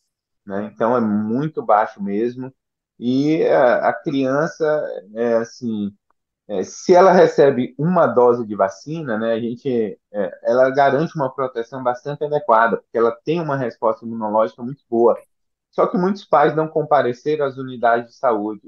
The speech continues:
não levaram seus filhos pra tomar essa vacina. Então,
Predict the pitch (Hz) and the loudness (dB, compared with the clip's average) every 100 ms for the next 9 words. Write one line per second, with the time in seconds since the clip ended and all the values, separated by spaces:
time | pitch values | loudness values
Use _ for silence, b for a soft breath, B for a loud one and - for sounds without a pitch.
0 | - 104 117 127 104 110 113 - 104 _ | -10 -6 -2 0 2 2 0 -6 -14 _
1 | 117 123 127 - 123 117 120 113 117 123 | -8 -8 -8 -2 -2 0 0 0 0 2
2 | 120 120 113 110 101 123 110 | 2 0 -10 -10 -6 -4 -6